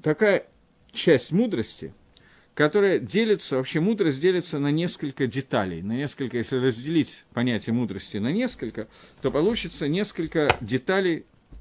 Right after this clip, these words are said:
когда она работает по-разному. Есть человек, который называется хахам, и есть человек, который называется арум. В переводе на русский и то, и другое будет мудрец.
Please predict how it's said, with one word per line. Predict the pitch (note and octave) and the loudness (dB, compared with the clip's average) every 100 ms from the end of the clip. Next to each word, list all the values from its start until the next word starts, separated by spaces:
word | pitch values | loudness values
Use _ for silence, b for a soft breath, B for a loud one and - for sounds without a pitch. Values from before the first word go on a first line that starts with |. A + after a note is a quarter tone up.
| - _ | -20 _
когда | C3 B2 C#3+ | -4 0 0
она | C#3+ | 0
работает | C#3 C#3 D3+ C3 | 0 0 -2 -4
по-разному. | - A2+ E2 - C#2 C#2+ | -2 -2 -2 -8 -14 -6
Есть | A#2 A3 | -2 -2
человек, | - G3 E3+ | -2 -4 -4
который | D3+ C3+ C3+ | -6 -6 -6
называется | B2 C#3+ A#2+ - A2+ | -4 -2 -4 -4 -10
хахам, | - B2 G3+ A#3 A3 b b b - | -8 -6 -2 -2 -4 b b b -2
и | |
есть | B2+ F#3 | 0 2
человек, | - F3+ E3+ | 0 -4 -4
который | C3 C#3 | -4 -2
называется | C#3 C3 D3 C3+ - B2+ | -2 0 0 0 0 0
арум. | G#2+ F2 | 0 -4
В | F2 | -8
переводе | - D#3+ G3 F#3+ | -4 0 0 0
на | G3 | -4
русский | A#3 - D3+ | -6 -6 -6
и | |
то, | C3 E3 | -2 -2
и | |
другое | C3 C3 E3 D#3+ | -2 -2 -2 0
будет | C#3 C3+ | -2 -4
мудрец. | C3+ B2 F#2+ B1 - | -4 -4 -6 -10 -14